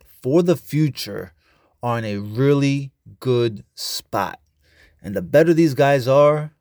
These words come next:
again, whether we keep 'em or not, the return could be great, either for us on the field or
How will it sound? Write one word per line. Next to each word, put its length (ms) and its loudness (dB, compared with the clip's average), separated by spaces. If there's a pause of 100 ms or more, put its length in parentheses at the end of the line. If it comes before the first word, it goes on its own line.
again, 380 -8
whether 240 -6
we 100 -16
keep 320 -6
'em 140 -4
or 40 -2
not, 360 0 (400)
the 120 -4
return 640 -2 (280)
could 160 -6
be 140 -8
great, 500 0 (1700)
either 300 2
for 280 -2
us 320 2
on 140 0
the 80 0
field 500 0
or 600 0